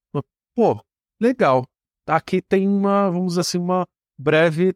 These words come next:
transição de carreira aqui, cara. Muita gente veio perguntar, "Pô, Leandro, você não quer vir pra área de pré-venda? Você não quer vir pra área comercial? Você não quer ficar meio a meio ali, meio,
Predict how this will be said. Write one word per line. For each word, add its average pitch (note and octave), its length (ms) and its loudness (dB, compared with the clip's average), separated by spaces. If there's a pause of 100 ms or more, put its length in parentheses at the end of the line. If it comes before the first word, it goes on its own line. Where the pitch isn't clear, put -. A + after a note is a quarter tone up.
transição G3 640 0
de - 120 -10
carreira A3 440 0
aqui, E3+ 260 -4
cara. - 200 -8
Muita A3 360 0
gente D#3+ 200 -2
veio C#3+ 160 -2
perguntar, B2 540 -2 (340)
"Pô, A3+ 120 2
Leandro, E3+ 180 4
você F#3 140 0
não F#3+ 80 2
quer E3 180 2
vir D3 140 0
pra C3+ 140 2
área B2 120 2
de A#2 80 -6
pré-venda? A#2+ 540 2
Você D3+ 160 -2
não D3+ 80 0
quer C3+ 160 0
vir B2+ 120 0
pra A#2 160 -2
área G#2+ 140 0
comercial? A#2+ 680 -2
Você - 140 -8
não C#3+ 140 -6
quer C#3 360 0 (300)
ficar C#3+ 480 2
meio C#3 300 2
a B2+ 60 2
meio C#3 420 0
ali, C3+ 280 -2
meio, C3+ 640 0